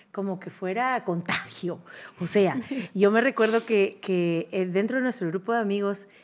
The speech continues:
Speaker 1: el año en que yo me casé, se casaron un montón, pero así como que era la moda. Entonces, hay que tener cuidado con eso, de verdad, todo el
Speaker 2: <laughs> Ay, qué
Speaker 1: mundo.
Speaker 2: chistoso, imagínate,
Speaker 1: Sí.
Speaker 2: la moda de casarse.
Speaker 1: De veras, Muchis, es que hay, hay un momentito en que todo el mundo y...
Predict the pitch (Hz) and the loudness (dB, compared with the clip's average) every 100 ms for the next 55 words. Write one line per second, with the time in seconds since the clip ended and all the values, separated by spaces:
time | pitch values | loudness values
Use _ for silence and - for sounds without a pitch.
0 | _ 190 175 180 247 330 349 - 196 180 | _ 0 4 4 4 2 0 -2 -2 -2
1 | 160 226 311 254 294 311 - - - 175 | 0 0 0 0 0 -2 -8 -12 -10 -6
2 | 190 247 330 381 427 415 494 392 175 160 | -4 -4 -6 -6 -6 -6 -4 -4 -6 0
3 | 233 214 349 349 392 370 - 359 392 403 | 2 4 2 2 0 0 -2 -2 -2 -2
4 | 330 220 262 302 190 180 - - - - | -2 0 2 2 2 -2 -12 -20 -20 -18
5 | - 202 214 214 214 - - 233 311 415 | -4 0 2 2 0 -2 2 4 4 0
6 | 311 254 220 196 180 180 190 185 269 220 | 0 -2 2 4 4 2 6 8 10 8
7 | 202 277 254 226 214 - - - 339 349 | 10 10 10 6 4 4 4 10 10 12
8 | 453 440 427 277 - 392 381 370 330 302 | 10 12 10 12 8 8 10 10 8 8
9 | 302 330 539 466 262 247 240 254 302 349 | 8 8 10 8 8 6 6 10 10 10
10 | 349 226 359 349 - 202 202 269 277 294 | 10 8 8 8 4 0 8 10 12 10
11 | 330 339 339 359 320 311 - 320 320 - | 10 8 6 6 6 4 6 6 6 4
12 | 262 285 320 330 370 294 262 285 339 302 | 4 4 4 4 4 4 2 2 0 2
13 | 277 269 294 294 339 320 262 208 | 0 4 4 4 2 2 2 0